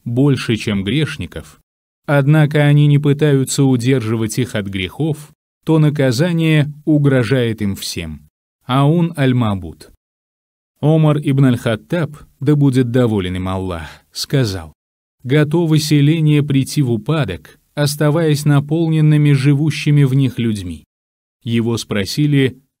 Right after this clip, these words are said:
как же они придут в упадок, оставаясь наполненными живущими в них людьми. Он ответил: "Это произойдет, когда нечестивцы среди них возвысятся над благочестивыми,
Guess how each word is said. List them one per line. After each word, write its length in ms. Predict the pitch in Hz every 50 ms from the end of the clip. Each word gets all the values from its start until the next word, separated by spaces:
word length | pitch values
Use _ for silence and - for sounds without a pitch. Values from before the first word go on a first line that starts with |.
| _ _ _
как 280 | - 170 170 160 151 131
же 160 | 123 147 151
они 240 | 147 143 147 151 147
придут 440 | 151 135 127 131 127 139 135 - 120
в 60 | 117
упадок, 580 | 117 107 - 165 170 160 156 151 151 151 - - _ _ _
оставаясь 760 | - 156 147 143 147 160 156 151 165 165 156 151 147 143 -
наполненными 800 | 147 139 139 127 - 165 165 156 151 151 151 147 147 143 143 139
живущими 680 | 131 113 127 131 123 135 147 139 - - - 135 131 123
в 100 | 113 113
них 220 | 117 110 104 - 110
людьми. 500 | 101 101 95 92 92 90 80 78 76 _ _ _ _ _ _ _ _ _ _ _ _ -
Он 180 | 151 151 147 147
ответил: 580 | 147 147 151 147 110 - - - 87 82 82 - _ _ _ _ _ _ _ _ _ _ _
"Это 280 | - 139 135 - 135 120
произойдет, 920 | 107 120 120 117 113 104 107 110 101 101 98 104 135 151 139 - - - _ _ _ _ _
когда 340 | - 156 151 143 147 151 160
нечестивцы 840 | 156 156 151 156 165 151 - - - - 180 175 156 - - 151 139
среди 360 | - - 139 139 127 135 135
них 300 | 139 156 170 147 - -
возвысятся 760 | 135 143 139 131 120 135 160 160 147 - 151 147 147 - 147
над 200 | 147 143 143 139
благочестивыми, 1120 | 139 143 135 131 127 - - 127 107 - - - - 175 165 127 98 90 82 80 76 -